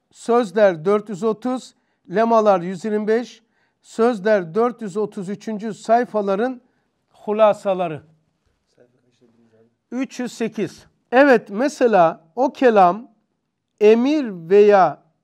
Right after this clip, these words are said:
nehi olursa, seçtim bir tanesini, Mesnevi'dekini aldım.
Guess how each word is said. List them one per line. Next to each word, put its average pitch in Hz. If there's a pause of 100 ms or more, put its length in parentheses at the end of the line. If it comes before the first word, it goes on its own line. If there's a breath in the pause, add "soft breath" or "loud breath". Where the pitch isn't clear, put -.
(100)
nehi 208
olursa, 202
seçtim 208
bir 156
tanesini, 165
Mesnevi'dekini 160
aldım. 135